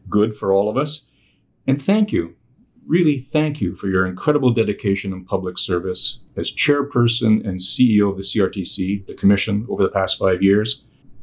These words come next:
I wish you and yours, Ian, all the very best in the new year and far beyond that. I'm Bill Roberts, contributing editor at cart dot C A, and wishing all our listeners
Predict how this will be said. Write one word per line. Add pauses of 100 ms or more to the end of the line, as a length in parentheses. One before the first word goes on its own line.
I
wish (200)
you
and
yours,
Ian, (120)
all
the
very
best
in
the
new
year (140)
and
far
beyond
that. (140)
I'm
Bill
Roberts,
contributing
editor
at
cart
dot
C
A,
and
wishing
all
our
listeners